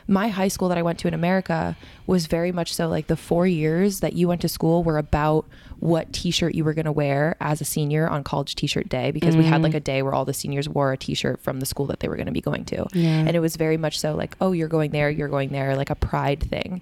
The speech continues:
Speaker 2: Yeah.
Speaker 1: And if you said, you know, I think it's really smart to do, like, two years of community college and then transfer.
Speaker 2: Mm-hmm.
Speaker 1: But if you said that you were gonna go to a community college to save money, because if you graduate from the other school, you're still getting a, the diploma from there. Like,
Speaker 2: Yeah.
Speaker 1: nobody has any idea.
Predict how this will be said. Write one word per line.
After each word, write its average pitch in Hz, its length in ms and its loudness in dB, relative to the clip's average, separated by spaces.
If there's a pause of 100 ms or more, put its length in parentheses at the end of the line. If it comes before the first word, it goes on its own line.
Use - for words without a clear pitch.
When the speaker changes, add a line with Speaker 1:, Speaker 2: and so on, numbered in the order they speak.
(120)
Speaker 2:
Yeah. 151 500 2
Speaker 1:
And 180 100 2
if 170 140 -2
you 185 160 4
said, 160 560 0
you 170 120 -2
know, 151 280 -4 (260)
I 160 40 2
think 220 160 2
it's - 100 -8
really 170 160 2
smart 160 280 0
to - 60 -4
do, 82 160 -2
like, - 200 -6
two - 140 -2
years 156 260 0
of - 100 -10
community 202 360 0
college 165 420 -2
and 151 100 -6
then 147 80 -4
transfer. 185 640 -2
Speaker 2:
Mm-hmm. 151 280 2 (460)
Speaker 1:
But 156 300 0
if 175 140 0
you 180 100 0
said 165 200 -2
that 151 100 -2
you 160 100 -4
were 151 80 0
gonna 156 180 -2
go 151 120 -2
to 151 80 0
a - 80 0
community 156 380 -4
college - 400 -4
to - 60 -8
save - 280 -6
money, - 400 -2 (240)
because 196 180 0
if 214 100 -2
you 208 80 -2
graduate 214 400 0
from - 140 -4
the 202 60 0
other 196 100 0
school, - 180 -2
you're 170 120 -2
still - 180 -2
getting 175 180 -4
a, 165 60 -4 (240)
the 175 80 0
diploma 170 460 -2
from - 140 -4
there. - 220 -4
Like, - 120 0
Speaker 2:
Yeah. 156 200 0
Speaker 1:
nobody 175 280 0
has 170 120 -2
any 175 200 -6
idea. - 340 -4